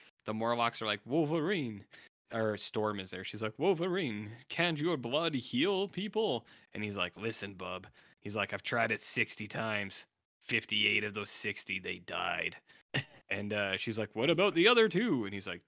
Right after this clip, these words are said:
Speaker 1: "Don't ask me about
Speaker 2: They
Speaker 1: the other two."
Speaker 2: died.
Speaker 1: Well, you know, he's just like, "You don't wanna know about the other two." <laughs> So, um, they do, they do a blood transfusion between, from Wolverine to Leech.
Speaker 2: Oh.
Speaker 1: Which is, I've heard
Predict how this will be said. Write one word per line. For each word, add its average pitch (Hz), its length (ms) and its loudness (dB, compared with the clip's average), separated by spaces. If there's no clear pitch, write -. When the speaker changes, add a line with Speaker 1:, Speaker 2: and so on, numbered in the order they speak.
Speaker 1:
"Don't 101 220 -4
ask 95 320 -2
me 95 140 -8
about 90 100 -8
Speaker 2:
They 117 180 8
Speaker 1:
the 98 80 0
other 104 80 8
two." 98 720 12
Speaker 2:
died. 95 160 4
Speaker 1:
Well, 156 200 8
you 156 180 6
know, 160 160 4
he's 131 180 4
just 120 180 -2
like, 101 260 0
"You 113 80 -2
don't 110 160 -2
wanna 104 220 -4
know 101 180 -4
about 95 260 -8
the 101 160 -8
other 87 200 -8
two." 80 360 -12
<laughs> - 80 -6
So, 120 300 2
um, 110 180 2
they 123 140 -2
do, 143 200 2
they 131 140 -2
do 135 160 0
a 123 40 -4
blood 107 280 -6
transfusion 98 760 -10
between, 98 560 -10
from 101 220 -6
Wolverine 98 480 -6
to 90 120 -12
Leech. 87 440 -10
Speaker 2:
Oh. 135 260 -6
Speaker 1:
Which 139 180 -2
is, 147 260 4
I've 156 240 6
heard 156 440 2